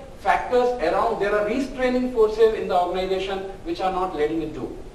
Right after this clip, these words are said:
So these set of people, the Beyond Budgeting Roundtable and, uh, a lot of folks feel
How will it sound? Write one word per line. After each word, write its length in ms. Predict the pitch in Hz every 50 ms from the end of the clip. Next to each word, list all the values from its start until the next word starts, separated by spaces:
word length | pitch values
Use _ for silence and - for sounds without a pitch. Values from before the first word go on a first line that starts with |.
| - - - - - - - -
So 140 | 196 185 -
these 280 | - 277 311 - -
set 160 | - 277 269
of 180 | 269 269 262 -
people, 380 | 247 226 - 233 233 226 233 214
the 140 | 180 185 170 160 180
Beyond 280 | 196 220 233 240 240
Budgeting 440 | 202 202 202 208 - 208 214 202 202 190 180
Roundtable 580 | 180 180 175 190 190 180 170 190 190 190 180
and, 220 | 170 165 165 - -
uh, 240 | - 156 156 151 156
a 20 | 156
lot 80 | 175 190
of 160 | 208 - -
folks 240 | - 180 185 180 180 - - - - - - - - - - - - - 226
feel 340 | 247 254 254 220 208 214